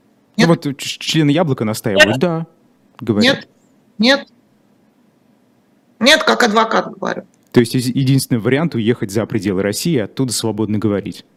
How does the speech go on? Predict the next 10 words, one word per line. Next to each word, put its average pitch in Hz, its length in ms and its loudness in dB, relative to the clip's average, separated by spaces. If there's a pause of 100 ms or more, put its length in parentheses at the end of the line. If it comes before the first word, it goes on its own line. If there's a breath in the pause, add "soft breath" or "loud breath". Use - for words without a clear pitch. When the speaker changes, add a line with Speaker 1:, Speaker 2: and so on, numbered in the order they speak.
(720)
Speaker 2:
Ну 190 200 0
да, 165 220 2
или 220 180 2
не 208 120 2
бороться, 202 580 -2
или 196 240 -2
сидеть 196 380 -2
дома 226 240 0
тихо. 196 360 -6 (720 loud breath)
Ну, 220 320 2